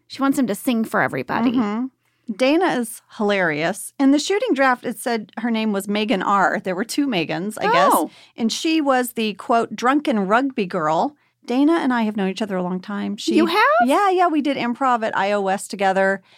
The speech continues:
Speaker 2: She's someone that just is instantly hilarious, like, makes really strong choices right away
Speaker 1: Mm-hmm.
Speaker 2: and is so freaking funny.
Speaker 1: She was great in this episode.
Speaker 2: I know.
Speaker 1: I love everything she did.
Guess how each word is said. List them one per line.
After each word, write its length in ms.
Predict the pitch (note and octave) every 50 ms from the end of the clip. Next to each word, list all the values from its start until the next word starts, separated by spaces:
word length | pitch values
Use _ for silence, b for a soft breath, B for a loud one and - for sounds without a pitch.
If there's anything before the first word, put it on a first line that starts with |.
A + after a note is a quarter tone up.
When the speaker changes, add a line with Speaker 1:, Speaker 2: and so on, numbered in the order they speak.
| b b b b b b b b _ _ _
Speaker 2:
She's 480 | - - - - C4+ C#4 C#4+ C#4+ C#4 -
someone 440 | C#4 C4 A#3+ B3 A#3 A3+ G#3 E3+ -
that 400 | G3 F3+ F3+ F3+ F3+ - - - - _ _ _ _ _ _ _ _ B2+ C#3 C#3+ - G#3+
just 340 | F#3 G3+ F#3 - - - -
is 240 | - A3+ G3 - -
instantly 500 | - G3 F3+ - - G3+ - - F3+ E3+
hilarious, 640 | D#3+ F3+ E3+ D#3+ - - - A2 G#2+ E3+ - -
like, 240 | - F3+ F3+ - - _ _
makes 320 | A#3 G#3 G3 - - - -
really 280 | G3+ G#3 G#3 G#3+ G#3+
strong 300 | G#3 - - G3+ G3 F#3+
choices 520 | F#3 - F#3+ F3 F3 - - F#3 E3 D#3+ F3+
right 260 | F3 F3+ F3+ F#3 F#3+
away 440 | F#3 F3+ E3+ E3 E3 D#3+ D#3 D#3+ D#3+
Speaker 1:
Mm-hmm. 180 | C4 C4 A3 -
Speaker 2:
and 360 | E3 D#3+ D#3 D#3 D#3 - - _ _ -
is 200 | G#3+ F#3 F3+ -
so 560 | - - C4 B3+ A#3 G#3+ G3+ G3 F#3 F3+ E3+
freaking 420 | E3+ - F3+ E3+ F3 F3+ D#3 D#3+
funny. 440 | - - - - F#2+ G2 B2+ F3 - _ _ _ -
Speaker 1:
She 160 | - - C4+
was 160 | A#3+ A3 -
great 300 | - A#3 B3 A#3+ - -
in 140 | C4 G4 G4
this 120 | F#3+ - -
episode. 420 | - - - - - - - -
Speaker 2:
I 140 | G#3+ G3+ G3+
know. 360 | G3+ G3 F#3+ E3 C#3+ D3+ - _ -
Speaker 1:
I 220 | - A#3+ A#3+ B3
love 340 | C4 C#4 C4+ C4 C4+ B3 - -
everything 400 | - A#3+ G3+ A3+ A3+ - G3 G3
she 180 | F#3 - F3 D#3+
did. 300 | - - - - - -